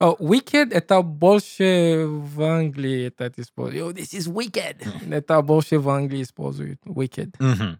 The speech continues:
Speaker 1: Да.
Speaker 2: Окей.
Speaker 1: А cool — это оба стороны. В, в Англии, в С Ш А cool. Даже в Австралии тоже cool. This is cool.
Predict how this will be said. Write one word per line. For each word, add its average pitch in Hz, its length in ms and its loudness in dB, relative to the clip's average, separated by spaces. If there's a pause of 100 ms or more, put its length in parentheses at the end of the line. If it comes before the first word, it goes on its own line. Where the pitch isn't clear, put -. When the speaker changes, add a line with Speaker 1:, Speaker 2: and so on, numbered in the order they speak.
(120)
Speaker 1:
Да. 104 140 -4
Speaker 2:
Окей. 90 420 -4 (300)
Speaker 1:
А - 100 4
cool — 269 600 2
это - 240 -6
оба 151 360 4
стороны. 131 640 -6
В, 123 320 -10 (200)
в 131 60 -8
Англии, 147 560 -2
в 120 120 -10
С 123 240 -12
Ш 143 120 -8
А 135 60 -10
cool. 127 440 -10
Даже 139 320 0
в 139 80 -2
Австралии 131 500 -4
тоже 120 280 -12
cool. 127 480 -12 (240)
This - 160 -18
is 131 60 -16 (120)
cool. 147 280 -12